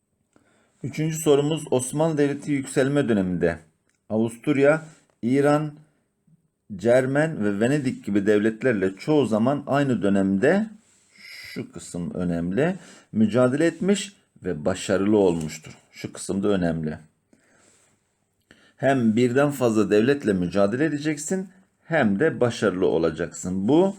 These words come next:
senin önemli bir askeri güce sahip olduğunu gösterir. Yine bu durum birden fazla cephede mücadele edildiğinin göstergesidir. Anadolu Türk Birliği'ni sağlama politikasını terk etmiştir.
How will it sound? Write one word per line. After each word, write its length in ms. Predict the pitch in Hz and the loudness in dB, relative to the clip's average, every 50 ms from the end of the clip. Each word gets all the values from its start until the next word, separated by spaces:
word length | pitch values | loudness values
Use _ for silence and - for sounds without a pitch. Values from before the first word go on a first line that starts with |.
| - - - _ _ _ _ | -14 -20 -20 _ _ _ _
senin 500 | - - - 104 113 139 160 151 - - | -14 -8 -4 -2 -2 -2 -2 -2 -2 0
önemli 380 | 113 113 117 120 139 143 143 143 | 2 2 2 2 0 0 0 2
bir 140 | 147 - - - | 2 0 0 0
askeri 500 | 107 113 110 - - - 127 120 127 113 | -2 -2 -2 -4 -4 -2 -2 0 0 0
güce 240 | 104 101 85 117 123 | -2 -2 -4 -6 -8
sahip 500 | 117 - - 113 113 127 131 135 - - | -8 -4 -2 0 0 0 0 -2 -4 -4
olduğunu 480 | 95 92 90 85 90 87 85 87 80 | -2 -2 -2 -2 -2 -2 -2 -4 -4
gösterir. 640 | 80 87 85 - - - 92 90 107 151 151 156 - - - _ _ _ _ _ _ _ | -4 -4 -6 -6 -8 -6 -4 -2 -2 -2 -2 -6 -12 -20 -20 _ _ _ _ _ _ _
Yine 400 | 107 110 117 113 110 95 90 101 | -4 -2 0 2 2 0 0 -2
bu 140 | 135 139 98 | -2 0 2
durum 440 | 110 110 113 139 160 170 165 - _ | 2 4 4 4 2 2 -2 -8 _
birden 380 | 92 90 104 104 101 117 131 127 | -2 0 0 2 2 2 0 0
fazla 380 | 127 - 123 117 113 123 123 101 | 0 0 0 0 2 0 0 0
cephede 420 | 113 110 110 - 110 107 107 107 | 0 -2 0 -2 -2 0 0 0
mücadele 560 | 101 95 90 87 - 101 98 98 107 107 113 | 0 -2 -2 -2 -2 -2 0 0 2 2 2
edildiğinin 720 | 110 92 95 92 90 90 98 95 98 110 113 107 92 80 | 2 0 0 -4 -2 0 2 2 4 6 6 4 4 2
göstergesidir. 1000 | 78 - 92 92 - - - 85 78 73 87 87 - - 92 107 143 165 165 160 - - - - - - _ _ _ | 0 -2 -2 -2 -2 -4 -6 -6 -6 -4 -6 -6 -6 -8 -4 -4 -4 -4 -4 -8 -14 -20 -20 -20 -20 -20 _ _ _
Anadolu 560 | - 117 131 139 135 123 143 143 156 151 - - | -4 -2 -2 -2 0 2 2 2 2 0 -4 -6
Türk 260 | - 143 - - 87 | -8 -8 -8 -4 -4
Birliği'ni 380 | 127 123 117 127 123 127 147 | -4 -2 0 0 -2 -2 -4
sağlama 500 | 143 - - 131 127 127 127 131 135 135 | -4 -2 0 2 2 2 2 0 -2 -2
politikasını 760 | - 135 127 117 - - - 123 117 - - 123 143 143 143 - | -2 -2 -2 -2 -4 -8 -10 -10 -8 -6 -6 -6 -6 -6 -8 -2
terk 340 | - 135 117 113 - - | 0 0 0 0 0 -2
etmiştir. 540 | 104 95 - 95 90 87 - - 147 151 147 | -4 -4 -4 -6 -10 -10 -6 -4 -4 -4 -6